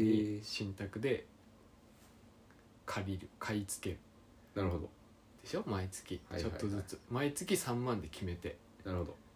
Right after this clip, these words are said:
Speaker 2: それとリスクヘッジになるっていうのがあるんだけど、
Speaker 1: はいはいはい。
Speaker 2: 投資の、その、フラットに投資することで。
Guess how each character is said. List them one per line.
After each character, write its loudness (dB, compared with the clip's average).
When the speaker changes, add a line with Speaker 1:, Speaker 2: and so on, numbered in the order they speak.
Speaker 2:
そ 0
れ 4
と 2
リ 4
ス -4
ク 0
ヘ 2
ッ 0
ジ -10
に -6
な -6
る -8
っ -12
て -12
い -10
う -10
の -10
が -4
あ 4
る 4
ん -8
だ -6
け -10
ど、 0
Speaker 1:
は 0
い -8
は -16
い -4
は -4
い。 -4
Speaker 2:
投 -8
資 -10
の、 -6
そ -18
の、 -12
フ -4
ラ 6
ッ -8
ト -6
に -6
投 -8
資 -12
す -10
る -10
こ -10
と -12
で。 -12